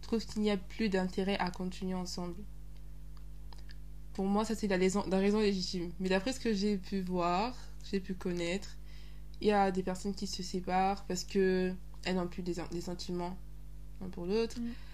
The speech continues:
Speaker 1: Euh, elles ne trouvent plus d'intérêt à continuer la relation.
Speaker 2: Parce que c'est quoi l'intérêt à continuer une relation ?
Speaker 1: Ça, c'est très relatif.
Speaker 2: Oui, mais pour toi ?
Speaker 1: Pour moi, c'est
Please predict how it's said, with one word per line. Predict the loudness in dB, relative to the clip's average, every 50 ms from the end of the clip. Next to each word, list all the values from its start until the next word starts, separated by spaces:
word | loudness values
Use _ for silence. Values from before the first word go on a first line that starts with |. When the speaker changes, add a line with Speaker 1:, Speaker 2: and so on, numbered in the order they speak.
| -10 -10 -10 -10 -8 -2 2
Speaker 1:
Euh, | 2 4 4 6 4 4 2 2 2 0 0 -2 -6 -6 0 4
elles | 4 4
ne |
trouvent | 4 2 -2 -2
plus | -2 0
d'intérêt | 0 0 0 0 0 0 2 2
à | 0 0
continuer | -2 -6 -6 -4 -4 -2
la | -2 -2
relation. | -2 -2 -2 -4 -4 -4 -4 -2 -2 0 0 -2 -2 -4 -6 -8 -10 -10 -10 -10 -10 -10 -10 -10 -10 -10 -10 -10 -10 -8 -6
Speaker 2:
Parce | -6 -6 -6
que | -6 -6
c'est | -4 -4 -4 -4
quoi | -4 -4 -2 -2
l'intérêt | -2 -2 -2 -2 -2 -2 -4 -6 -6 -6 -6 -6
à | -8 -8 -8 -8
continuer | -8 -8 -8 -6 -6 -6 -4
une | -6 -6
relation ? | -6 -8 -8 -8 -8 -6 -6 -6 -4 -6 -6 -6
Speaker 1:
Ça, | -6 -6
c'est | -6 -4 -6
très | -2 -2 0 0
relatif. | 0 0 0 -2 -2 -4 -4 -6 -4 -4 -4 -4 -6 -8 -8 -8 -8 -10 -10 -8 -4 0
Speaker 2:
Oui, | 2 2 4
mais | 2 2 0
pour | -4 -6 -6 -6
toi ? | -6 -6 -6 -6 -8 -8 -10 -10 -10 -10 -10 -10 -10 -10 -10 -10 -10 -10 -10 -10 -6 -4
Speaker 1:
Pour | 0 0
moi, | 2 2 2
c'est | 0 0 0 2 2 2 2 2 0 -2 -4